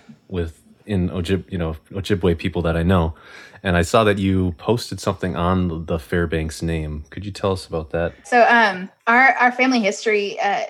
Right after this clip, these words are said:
Speaker 2: one good thing about having a big family is that someone else has done all the research for you. Uh, and so on ancestry dot com, like, our, our family history goes all the way back to the fifteen hundreds in England. And the first Fairbankses came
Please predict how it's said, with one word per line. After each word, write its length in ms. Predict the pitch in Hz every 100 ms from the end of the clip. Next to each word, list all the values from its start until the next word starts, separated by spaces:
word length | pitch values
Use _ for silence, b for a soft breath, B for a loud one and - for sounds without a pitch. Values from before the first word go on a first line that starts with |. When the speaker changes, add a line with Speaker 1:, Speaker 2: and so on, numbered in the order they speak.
| -
Speaker 2:
one 260 | 220 226 220
good 140 | 214
thing 80 | 214
about 80 | 202
having 160 | 196
a 60 | 190
big 140 | 190
family 340 | 196 190 196 190
is 180 | 196
that 160 | 180 - B B
someone 340 | - 226 208 196
else 180 | 190 220
has 140 | 208
done 140 | 196 196
all 80 | 190
the 80 | 185
research 400 | 196 233 226 -
for 120 | 262
you. 280 | 269 311 311 _ b b b b 220
Uh, 320 | 208 196 - -
and 160 | 226
so 380 | 240 233 220 214 -
on 160 | 208
ancestry 460 | 208 220 226 - 214
dot 220 | 196 -
com, 320 | 214 196 185
like, 160 | 196 196
our, 440 | 185 202 196 190 - -
our 160 | 202 202
family 300 | 220 208 208
history 320 | 196 - 202
goes 220 | 208 208
all 100 | 180 208
the 40 |
way 80 | 208
back 280 | 196 202 -
to 280 | 208 190 190
the 80 | 196
fifteen 420 | 196 202 - 214
hundreds 380 | 202 214 240 247
in 80 | 214
England. 380 | 226 285 330 - _ _ b
And 480 | 226 214 208 202 202
the 100 | 214
first 380 | 214 254 262 -
Fairbankses 580 | 226 214 214 - 196 -
came 600 | 208 196 196 202 143